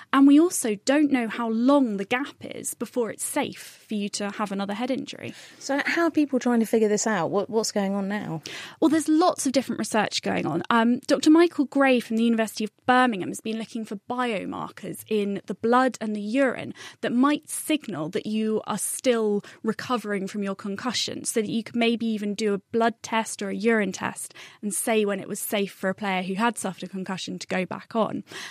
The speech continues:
Speaker 2: Knowing rugby players, they don't need much encouragement to, uh, to pee in a bottle. <laughs>
Speaker 1: Yeah. Um, but again, we don't fully understand the molecular process of what's going on either. So there's other research going on at Trinity College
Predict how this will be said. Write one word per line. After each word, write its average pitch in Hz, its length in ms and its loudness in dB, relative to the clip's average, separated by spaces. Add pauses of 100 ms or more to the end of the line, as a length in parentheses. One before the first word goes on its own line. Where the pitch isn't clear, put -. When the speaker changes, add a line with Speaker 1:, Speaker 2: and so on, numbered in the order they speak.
(200)
Speaker 2:
Knowing 202 260 4
rugby 190 240 0
players, 165 280 2
they 190 100 4
don't 190 160 2
need 175 180 0
much 190 260 0
encouragement 147 580 -2
to, 151 240 -2
uh, 151 200 2
to - 160 -4
pee 165 180 0
in 151 100 0
a 147 40 0
bottle. 156 460 -2
<laughs> 254 60 4 (1500)
Speaker 1:
Yeah. 262 380 2 (420)
Um, 277 420 4 (140)
but 311 280 2
again, 359 380 4 (300)
we 294 200 4
don't 359 340 0
fully 302 300 0
understand 254 420 0
the 247 40 2
molecular 247 760 -2 (580)
process 262 520 -2
of - 80 -14
what's - 180 -6
going 202 220 -6
on 220 120 -2
either. 262 220 4
So 247 140 0
there's 262 240 0
other 311 240 2
research 220 500 -2
going 214 200 -2
on 208 60 -2
at - 80 -8
Trinity 233 340 -2
College 208 420 -4